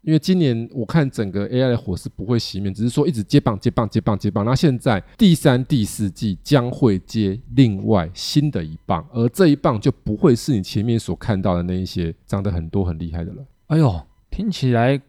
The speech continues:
Speaker 2: 奎爷对这个未来的新方向有一定的掌握程度了。
Speaker 1: 嗯。
Speaker 2: 那奎爷，你可以跟大家说一下，这些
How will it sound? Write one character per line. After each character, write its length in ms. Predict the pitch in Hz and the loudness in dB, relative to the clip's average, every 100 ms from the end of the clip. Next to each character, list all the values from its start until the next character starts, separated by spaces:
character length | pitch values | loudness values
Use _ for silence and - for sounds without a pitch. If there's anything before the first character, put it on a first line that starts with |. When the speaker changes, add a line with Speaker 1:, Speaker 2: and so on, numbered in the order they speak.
| _ | _
Speaker 2:
奎 200 | - 147 | -2 2
爷 160 | 147 139 | 2 2
对 240 | - 165 | 2 0
这 140 | 147 | 0
个 100 | 151 | 0
未 260 | 147 170 143 | 0 2 0
来 140 | 104 | -2
的 300 | 110 123 123 | 0 0 0
新 320 | 127 - 170 165 | -4 -6 -4 -4
方 240 | 170 170 | -4 -4
向 160 | 165 135 | -2 -2
有 160 | 127 | -2
一 60 | 131 | -4
定 120 | 147 | -2
的 80 | 127 | -4
掌 300 | - 101 135 | -4 -6 -2
握 100 | 156 | -2
程 240 | - 104 | 0 -2
度 220 | 117 107 | -2 0
了。 180 | 98 139 - _ _ _ | -2 -4 -14 _ _ _
Speaker 1:
嗯。 200 | 127 90 82 | -4 -2 0
Speaker 2:
那 300 | 151 123 101 | 0 2 0
奎 200 | - 170 | 2 2
爷， 80 | |
你 40 | 139 | 2
可 100 | 165 | 0
以 60 | |
跟 160 | 180 185 | -2 0
大 80 | 185 | 0
家 100 | 175 | 2
说 200 | 165 147 | 4 4
一 20 | |
下， 340 | 139 123 101 - | 4 0 -2 0
这 160 | 185 170 | 2 4
些 240 | 170 | 4